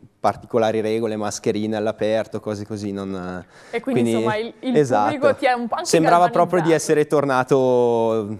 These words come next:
Speaker 1: a tre anni fa praticamente, quindi sì,
Speaker 2: Fantastico.
Speaker 1: incredibile è stato. E nulla,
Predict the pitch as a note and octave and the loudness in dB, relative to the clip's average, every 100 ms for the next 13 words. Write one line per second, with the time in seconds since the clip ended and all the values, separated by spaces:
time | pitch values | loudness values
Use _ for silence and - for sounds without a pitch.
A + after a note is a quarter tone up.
0 | - A2 A#2 B2+ A#2+ A#2+ - G2+ G2+ G#2+ | -8 -4 2 2 2 0 0 -2 0 -2
1 | G#2 G#2+ G2 F#2 F2+ G2 G#2 G2+ G2+ F#2 | -2 -4 -4 -6 -8 -8 -6 -4 -4 -4
2 | G2 - G#2 F#2 A2 F#2+ G2 G2 F#2+ - | -8 -8 -12 -6 -4 -4 -6 -6 -8 -10
3 | F#2 E2+ F#2 - - - - - - - | -10 -10 -12 -14 -14 -14 -14 -16 -18 -8
4 | - B2 A#2+ A#2+ A#2+ A2+ A2 C#3 F3+ D#3+ | 0 2 2 0 0 -2 -2 0 0 0